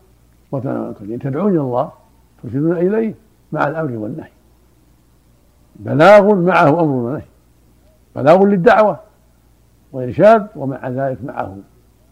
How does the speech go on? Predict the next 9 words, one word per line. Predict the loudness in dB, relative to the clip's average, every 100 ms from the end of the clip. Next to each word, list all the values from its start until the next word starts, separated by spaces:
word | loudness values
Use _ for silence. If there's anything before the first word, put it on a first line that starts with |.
| _ -14
الأمر | -8 -6 -6 -8 -12 -20 -18 -18 -16
الأكيد | -14 -8 -4 -4 -4
بالمعروف | -10 -12 -12 -10 -10 -10 -16 _ _ _ _ _
والنهي | -8 -4 -2 -2
الأكيد | -4 -8 -10
عن | -12
المنكر | -14 -18 -18 _ _ _ _ _ _ _ _ _ _
حسب | -14 -10 -8
الطاقة. | -10 -6 -6 -8 -14